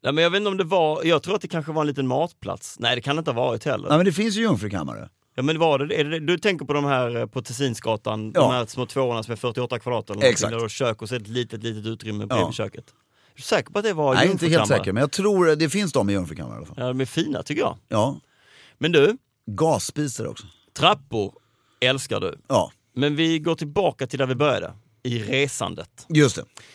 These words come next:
Speaker 1: Idag så ska vi, du ska ta med oss.
Speaker 2: Mm.
Speaker 1: Det är absolut
Speaker 2: Nej,
Speaker 1: inte
Speaker 2: vi
Speaker 1: jag.
Speaker 2: ska
Speaker 1: Nej, men jag kommer, idag kommer jag lyssna väldigt mycket.
Speaker 2: Mm.
Speaker 1: Eh, du, du ska
Speaker 2: Och
Speaker 1: ta med
Speaker 2: fråga
Speaker 1: oss.
Speaker 2: mycket, hoppas jag.
Speaker 1: Ja,
Speaker 2: Jag vill ha
Speaker 1: absolut.
Speaker 2: mycket frågor.
Speaker 1: Men jag har massvis att lära.
Speaker 2: Mm.
Speaker 1: Eh, vet jag.
Speaker 2: Mm.
Speaker 1: På ämnet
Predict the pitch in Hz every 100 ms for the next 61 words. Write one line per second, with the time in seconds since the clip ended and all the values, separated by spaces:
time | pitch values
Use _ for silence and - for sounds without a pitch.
0 | - _ _ - 147 170 139 143 151 127
1 | 143 127 120 - 127 151 190 180 - 151
2 | 135 131 98 85 - - 98 92 127 135
3 | 139 165 123 127 131 120 95 - - 143
4 | 151 165 175 196 190 180 165 175 175 185
5 | 185 - 156 135 127 120 110 107 - -
6 | 127 120 127 127 123 123 147 151 202 208
7 | 220 - 170 214 220 185 202 151 - 90
8 | - 175 156 165 196 254 285 240 - -
9 | 120 101 64 - _ _ 139 165 190 208
10 | 196 208 170 165 151 101 - 92 98 123
11 | 139 123 131 131 123 170 104 - 85 -
12 | - 80 95 147 _ - 151 - 139 135
13 | 120 110